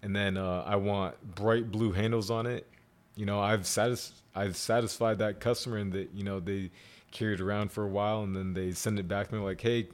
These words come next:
you know, can you regrind the handle just a little bit, maybe a little shorter?" And, you know, those are things that I am very willing to do 'cause,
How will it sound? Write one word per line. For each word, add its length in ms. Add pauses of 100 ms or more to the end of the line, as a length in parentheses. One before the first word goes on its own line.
you 180
know, 120
can 180
you 120
regrind 500
the 60
handle 220
just 260
a 40
little 260
bit, 260
maybe 200
a 60
little 200
shorter?" 460 (380)
And, 140
you 100
know, 260
those 200
are 60
things 260
that 100
I 400
am 200
very 320
willing 360
to 60
do 320
'cause, 300